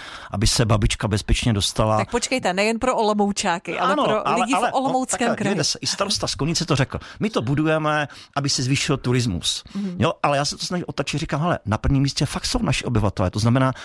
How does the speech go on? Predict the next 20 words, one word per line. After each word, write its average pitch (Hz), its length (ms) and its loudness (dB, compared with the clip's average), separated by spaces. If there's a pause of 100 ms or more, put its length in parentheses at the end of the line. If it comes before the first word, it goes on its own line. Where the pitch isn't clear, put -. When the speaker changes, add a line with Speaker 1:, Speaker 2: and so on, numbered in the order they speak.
(220)
Speaker 1:
zajistíme 175 480 0
bezpečnost - 680 2
do 131 140 0
práce, 131 460 2
do 131 120 0
škol, - 260 -2
aby 147 120 2
naše 151 200 0
děti 151 240 -2
mohly 151 260 2 (260)
do 135 100 0
sousední 147 380 0
dědinky 135 680 0 (220)
bezpečně 123 420 0
na 143 80 4
kole, 123 220 -2
to 117 100 -4
znamená 127 280 2
po 143 120 -2
cyklotece, - 520 -4